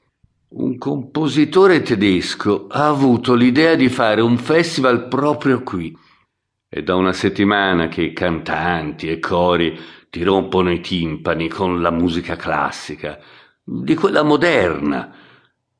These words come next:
Il tipo si chiama Hans e viene da un piccolo paese, ancora peggio di Montepulciano,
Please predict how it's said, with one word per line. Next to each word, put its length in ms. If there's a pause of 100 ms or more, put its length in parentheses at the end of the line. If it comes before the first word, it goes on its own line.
(340)
Il 200
tipo 360
si 220
chiama 380 (120)
Hans 800 (480)
e 100
viene 360
da 180
un 440
piccolo 480
paese, 680
ancora 640
peggio 440
di 80
Montepulciano, 1120